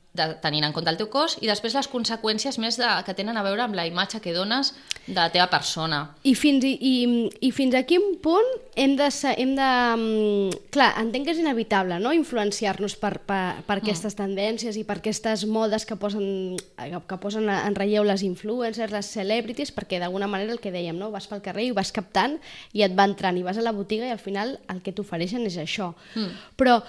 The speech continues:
Speaker 2: fins a quin punt hem de, mm, saber dir, "Això a mi no em queda bé, jo no m'ho poso", encara que sigui tendència màxima portar un jersei oversize o portar uns pantalons ciclistes, mm, veure, eh, fins a quin punt hem de saber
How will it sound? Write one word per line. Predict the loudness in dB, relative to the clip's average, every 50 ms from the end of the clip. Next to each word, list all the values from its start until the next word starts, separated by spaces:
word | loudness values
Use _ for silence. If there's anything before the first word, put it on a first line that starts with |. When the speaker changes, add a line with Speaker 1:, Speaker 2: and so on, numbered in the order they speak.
| -12 -20 -6
Speaker 2:
fins | 2 4 4 6 4 4
a | 2
quin | 4 2 2 2 2
punt | 0 2 2 2 2 0 -2 -6 -12 -10 -4 -2
hem | 0 0 2 4
de, | 4 4 4 4 4 2
mm, | 0 0 0 0 0 0 0 0 -2 -6 -10 -16 -12
saber | -8 -4 0 0 2 2 4 4 4 4 4 2 2
dir, | 0 0 0 0 0 -2 -4 -8 -12 -6
"Això | -4 -2 0 2 2 2
a | 2
mi | 2 2 2 2
no | 2 2
em | 2
queda | 2 2 2 2 2
bé, | 0 -2 -2 -4 -4 -8 -10 _ -8
jo | -4 -2 0 2
no | 2 2
m'ho | 2 2 2 0
poso", | 2 2 2 2 2 2 0 0
encara | 0 2 2 2 2 2
que | 0 -2
sigui | -2 -2 0 0 0 0
tendència | 0 0 0 2 0 2 2 2 4 4 4 2 0 0 0 0 2
màxima | 4 4 4 4 2 -2 -2 -2 0 0 0 0 0
portar | -2 -6 -4 -2 -2
un | -2
jersei | -4 -4 -4 -4 -2
oversize | -2 -2 -2 -2 -2 0 2 2 4 4 2 0 -2
o | -4 -4
portar | -6 -6 -2 2 2 2 2 2 0 -4 -8 -14 -18 -18 -14 -6 0
uns | 2 4 4 4 4
pantalons | 2 2 4 2 2 2 0 0 -2
ciclistes, | -2 -4 -2 -2 -2 -2 -2 0 -2 -2 -2 -4 -6
mm, | -6 -6 -6 -6 -6 -8 -8 -10 -12 _
veure, | -4 0 2 2 2 2 0 0 -2 -4 -6 -6
eh, | -8 -8 -8 -8 -8
fins | -6 -4 -2
a | -2
quin | -2 -2 -2
punt | -2 -2
hem | -2 -2
de | -2
saber | -4 -6 -4 -4 -4